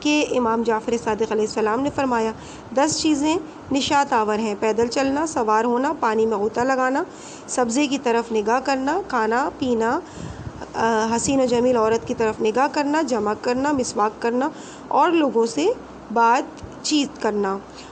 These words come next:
मोहम्मद इब्ने इब्राहीम इब्ने इसहाक तालकानी ने हमसे रिवायत बयान की और कहा कि अबू सईद हसन इब्ने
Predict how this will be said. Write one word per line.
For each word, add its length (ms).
मोहम्मद 360
इब्ने 220
इब्राहीम 640
इब्ने 260
इसहाक 520
तालकानी 760
ने 200
हमसे 300
रिवायत 320
बयान 300
की 140
और 60
कहा 280
कि 100
अबू 200
सईद 340
हसन 300
इब्ने 320